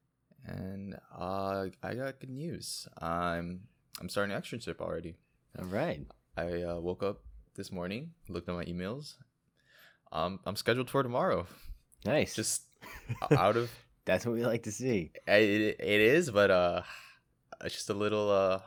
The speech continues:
Speaker 1: you know, out of pocket, I'm, I'm, if I'm honest with you.
Speaker 2: Yeah, it happens.
Speaker 1: Hey, but, uh, you know, it's a good thing, I guess.
Speaker 2: Yeah,
Speaker 1: Can't,
Speaker 2: definitely
Speaker 1: can't
Speaker 2: good to be
Speaker 1: complain.
Speaker 2: starting.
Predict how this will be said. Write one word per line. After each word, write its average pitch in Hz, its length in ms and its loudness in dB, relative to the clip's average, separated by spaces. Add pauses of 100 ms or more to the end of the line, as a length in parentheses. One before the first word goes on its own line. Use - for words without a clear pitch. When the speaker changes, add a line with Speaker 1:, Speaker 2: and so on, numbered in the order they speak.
(120)
Speaker 1:
you 95 140 -14
know, 107 180 0
out 80 140 4
of - 80 -2
pocket, 113 320 4
I'm, 87 100 -6 (200)
I'm, 87 160 -6
if - 180 -8
I'm 87 160 -4
honest 104 260 -4
with 82 80 -12
you. 87 160 -10 (380)
Speaker 2:
Yeah, 104 360 2 (200)
it 107 80 -4
happens. 95 500 -4 (180)
Speaker 1:
Hey, 85 360 -2
but, 85 100 -6
uh, 82 180 -4
you 82 120 -6
know, 92 140 -4
it's - 160 -16
a - 20 -12
good 87 180 -6
thing, - 220 -14 (560)
I - 40 -12
guess. 90 220 -4
Speaker 2:
Yeah, 87 180 0 (200)
Speaker 1:
Can't, - 60 -12
Speaker 2:
definitely 120 340 0
Speaker 1:
can't - 20 0 (120)
Speaker 2:
good - 0 -
to 113 60 0
be 110 60 0
Speaker 1:
complain. - 80 -8
Speaker 2:
starting. 98 400 -2